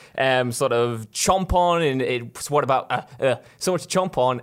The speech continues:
and discuss everything that it says about superhero games in general and where the subgenre is going. Ewan, what are your initial thoughts, and what did you take away from the trailer?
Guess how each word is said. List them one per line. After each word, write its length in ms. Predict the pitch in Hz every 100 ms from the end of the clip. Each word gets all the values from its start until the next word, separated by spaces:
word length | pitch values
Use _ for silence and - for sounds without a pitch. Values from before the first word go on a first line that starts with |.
| 120
and 360 | 123 120 123 123
discuss 420 | 131 - 143 123
everything 320 | 147 143 143 131
that 100 | 123
it 140 | 123
says 300 | - 147 131
about 160 | 117 90
superhero 540 | - 175 143 147 135
games 300 | 127 123 123
in 160 | 131 127
general 420 | 151 139 123 131
and 180 | 123 123
where 320 | 127 127 127 -
the 60 | -
subgenre 500 | - 120 123 113 113
is 100 | 107
going. 300 | 110 120 110
Ewan, 240 | 117 151 127
what 180 | 139
are 20 | 127
your 200 | 127 117
initial 280 | 131 135
thoughts, 320 | 123 123 113 117
and 80 |
what 140 | 120 127
did 100 | 120
you 60 | 117
take 200 | 120 113
away 100 | 110
from 140 | 143
the 40 |
trailer? 300 | - 110 98